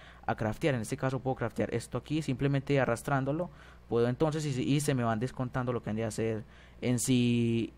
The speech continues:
todo esto. La verdad, está muy chulo, la verdad. Entonces me voy a colocar, bueno, no sé por qué me coloco esto, pero bueno. Entonces también tenemos, eh, algunos recursos, por ejemplo aquí también está lo que vendría a ser el War Protecciones, que entonces nos dice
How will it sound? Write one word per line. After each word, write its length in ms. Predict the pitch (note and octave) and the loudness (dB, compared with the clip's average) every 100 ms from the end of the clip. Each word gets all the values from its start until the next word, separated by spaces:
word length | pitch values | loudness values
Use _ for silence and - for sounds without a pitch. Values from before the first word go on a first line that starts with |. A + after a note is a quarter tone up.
| - | -4
todo 240 | A#2 A2+ | 0 0
esto. 280 | E2 - - - | -2 -6 -14 -8
La 100 | A#2 | 0
verdad, 380 | A#2+ A#2 E3 A3 - - | 2 4 2 2 -4 -10
está 240 | - - G#2 | -8 -6 -4
muy 260 | G#2+ A#2+ | -2 -4
chulo, 240 | G#2 F#2+ F#2+ | -4 -6 -4
la 80 | F#2+ | -4
verdad. 240 | E2+ E2+ - - - - - | -6 -10 -16 -20 -20 -20 -8
Entonces 360 | - D3 B2+ | 0 2 2
me 60 | A#2+ | 2
voy 60 | B2+ | 2
a 60 | D3 | 4
colocar, 300 | C#3 B2 A#2+ | 2 2 2
bueno, 240 | A#2 A2+ | 2 0
no 240 | G#2+ A2 | 0 -2
sé 100 | A2 | -2
por 140 | B2 B2 | -4 -4
qué 80 | B2 | -4
me 140 | A#2+ | -4
coloco 460 | - A2+ A2 - B2 | -4 -2 -2 0 0
esto, 300 | A2+ - C#3+ - - - - - - - - - - - - - - - | 0 -4 -8 -10 -20 -20 -20 -20 -20 -20 -20 -20 -20 -20 -20 -20 -20 -4
pero 200 | C3 B2 | 2 4
bueno. 320 | B2+ A2+ A2 - - - - | 4 0 -4 -14 -20 -20 -8
Entonces 400 | A#2+ C#3 F3 D3+ | -2 2 4 4
también 280 | D3 D3+ D#3 | 2 0 0
tenemos, 920 | D3 F3+ F3+ F3+ F3 F3+ F#3 F3+ - - - - - | 0 0 0 0 -2 -2 -4 -6 -14 -16 -20 -20 0
eh, 480 | C3+ C3 B2+ B2+ B2+ | 6 8 8 6 6
algunos 340 | C3 C3 D#3 | 4 2 2
recursos, 460 | E3 D3 D#3+ D#3 F#3 | 2 0 -2 -2 -4
por 160 | - | -2
ejemplo 200 | B2 A#2 | -2 0
aquí 300 | C#3 D3 C#3+ | -2 2 2
también 240 | C#3 C3+ C#3 | 2 0 0
está 160 | C#3 | 0
lo 140 | C3 C3+ | -2 0
que 80 | A#2+ | -2
vendría 120 | G#2+ | 0
a 40 | |
ser 100 | A2+ | 0
el 80 | A#2 | 0
War 160 | A2 A2 | 0 -2
Protecciones, 720 | C#3+ D3 D3 - D3+ D#3 D#3+ - - - | -2 -2 -2 -2 0 -2 -6 -14 -20 -8
que 100 | - | -2
entonces 340 | B2 B2+ B2 C3+ | 0 0 0 0
nos 120 | A#2 | 0
dice 360 | F3 D3+ F#2+ | -2 -2 -4